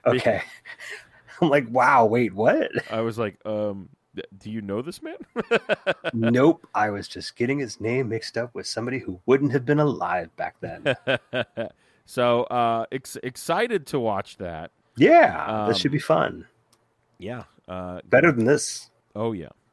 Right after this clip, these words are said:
Speaker 1: Oh, yeah. Way, way, way, way, way better. Way better. But until then, you can, uh, like us on Facebook and follow us on Twitter at The Podcastica. You can follow me on Twitter at J P Thrice,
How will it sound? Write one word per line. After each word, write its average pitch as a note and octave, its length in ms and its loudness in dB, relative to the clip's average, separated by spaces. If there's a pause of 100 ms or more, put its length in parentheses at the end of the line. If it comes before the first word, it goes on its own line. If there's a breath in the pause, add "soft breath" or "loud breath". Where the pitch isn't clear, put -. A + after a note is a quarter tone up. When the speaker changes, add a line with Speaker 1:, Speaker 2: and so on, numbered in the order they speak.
Speaker 1:
Oh, A#2 160 -2
yeah. F2 260 -8
Way, G2+ 460 -6
way, F#2 160 -6
way, F2 300 -10
way, E2 100 -12
way D#2 260 -14
better. A1 320 -20 (240)
Way F#3+ 200 4
better. F2+ 320 -6 (240)
But F3+ 280 0
until C#3+ 380 -2
then, C3+ 240 0
you C#3 220 -6
can, C3 260 -2
uh, G#2+ 80 -8
like A#2 320 -2
us A#2 240 -6
on G#2+ 240 -4
Facebook A2 720 -10
and G#2+ 220 -8
follow A2 420 -6
us - 180 -12
on G#2 200 -10
Twitter G2+ 500 -8
at A2+ 260 -12
The G#2 720 -12
Podcastica. A2 1040 -8 (380)
You F3 120 -8
can F#3 200 -6
follow E3 320 -2
me E3+ 180 -8
on E3 160 -6
Twitter E3+ 380 -6
at C#3 180 -2
J D3+ 240 -6
P D3+ 260 -10
Thrice, D3 460 -6